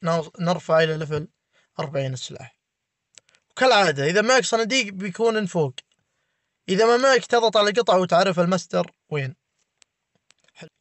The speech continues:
عندنا الحين موضوع الأسلحة. راح أتكلم عن موضوع الأسلحة.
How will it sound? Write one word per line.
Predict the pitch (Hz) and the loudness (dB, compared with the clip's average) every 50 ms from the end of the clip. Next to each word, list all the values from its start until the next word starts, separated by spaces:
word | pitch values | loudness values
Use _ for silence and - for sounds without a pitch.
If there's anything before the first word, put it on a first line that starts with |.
| _ | _
عندنا | 170 202 262 269 247 233 233 247 247 226 202 | 2 2 2 2 0 0 2 4 4 4 4
الحين | 196 180 208 233 240 220 208 | 4 4 2 2 2 0 -2
موضوع | 202 208 202 226 220 175 | -4 -4 0 0 0 2
الأسلحة. | 175 180 175 - - 139 123 113 117 - _ _ _ _ _ _ - _ _ _ _ - | 2 2 0 0 -2 -8 -10 -14 -18 -20 _ _ _ _ _ _ -20 _ _ _ _ -4
راح | 175 160 139 | -4 -2 -2
أتكلم | - - - 208 226 226 202 170 | -6 -4 -2 0 0 2 2 2
عن | 165 170 | 2 2
موضوع | 170 180 180 160 180 165 143 | 2 0 0 0 0 0 0
الأسلحة. | 143 143 - - - 117 - - _ | 0 -4 -8 -10 -14 -18 -20 -20 _